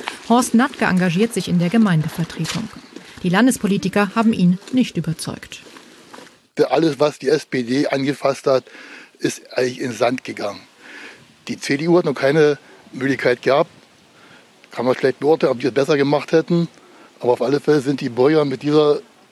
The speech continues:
Speaker 2: Politik der etablierten Parteien einfach unzufrieden. Das hat, nee, das hat gar nicht mit Rechtspopulismus zu tun oder was. Das ist einfach, man hat keinen Bock mehr auf, auf diese ganzen Versprechungen, die von den etablierten Parteien gemacht werden.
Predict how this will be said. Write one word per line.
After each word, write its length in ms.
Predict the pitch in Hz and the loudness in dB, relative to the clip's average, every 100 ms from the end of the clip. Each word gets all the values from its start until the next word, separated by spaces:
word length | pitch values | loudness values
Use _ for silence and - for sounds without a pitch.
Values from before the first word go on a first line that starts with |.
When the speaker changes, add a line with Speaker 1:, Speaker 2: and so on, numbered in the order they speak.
| _ _ | _ _
Speaker 2:
Politik 400 | - 127 - 156 | -4 -2 -2 -2
der 120 | 131 | -2
etablierten 540 | 131 120 110 147 143 131 | 0 -2 0 2 2 2
Parteien 460 | 120 - 131 135 | 0 2 0 2
einfach 240 | 135 127 127 | 0 0 0
unzufrieden. 760 | 170 160 127 - 113 110 107 - _ _ _ _ - - - _ _ _ _ _ | 0 0 -4 -8 -8 -8 -10 -12 _ _ _ _ -20 -20 -20 _ _ _ _ _
Das 120 | 117 | -2
hat, 100 | 117 | 0
nee, 160 | 117 139 | 2 2
das 300 | 123 110 107 | 0 -4 -2
hat 180 | 120 120 | -2 0
gar 180 | 127 143 | 0 0
nicht 100 | 135 | 0
mit 120 | 120 | 0
Rechtspopulismus 720 | 143 - - - 147 156 165 - | 0 0 -2 0 0 0 -2 -4
zu 140 | - | -6
tun 180 | - 170 | -2 0
oder 220 | 147 147 | 2 4
was. 160 | 143 135 | 2 2
Das 140 | 131 | 2
ist 40 | |
einfach, 380 | 123 120 160 151 - - - - - - - | 2 0 0 -2 -4 -20 -20 -20 -20 -20 -12
man 120 | - | -4
hat 100 | 120 | -4
keinen 200 | - 139 | 0 0
Bock 180 | 117 - | 0 0
mehr 140 | 156 143 | 2 2
auf, 120 | 123 | 2
auf 160 | 143 - | -2 -2
diese 260 | 151 143 | 0 0
ganzen 460 | 131 135 127 131 131 | 2 0 0 0 0
Versprechungen, 580 | 131 127 - 147 160 147 | -2 -2 -2 2 2 2
die 80 | 135 | 0
von 160 | 131 | 0
den 80 | 127 | 0
etablierten 440 | 131 127 139 135 | 0 0 0 -2
Parteien 340 | 123 113 131 127 | -2 0 2 2
gemacht 340 | 127 139 - | 0 -2 -4
werden. 300 | 110 107 98 | -10 -10 -12